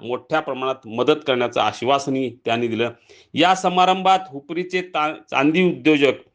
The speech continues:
एस एम माळी यांना जीवन गौरव, तर निवृत्त सैनिक अशोक राजाराम माळी यांना समाजभूषण पुरस्कारानं सन्मानित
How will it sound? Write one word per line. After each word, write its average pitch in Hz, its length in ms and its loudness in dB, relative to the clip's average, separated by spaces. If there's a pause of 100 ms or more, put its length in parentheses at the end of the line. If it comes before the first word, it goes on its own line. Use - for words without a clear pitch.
(460)
एस 185 480 0
एम 160 340 0
माळी 147 420 2
यांना 139 280 -2
जीवन 143 540 -2
गौरव, 139 400 4 (380)
तर 135 180 4
निवृत्त 160 520 0
सैनिक 151 580 4
अशोक 165 440 2
राजाराम 151 440 4
माळी 131 260 2
यांना 131 280 0
समाजभूषण 143 880 0
पुरस्कारानं 120 680 -6
सन्मानित 127 640 2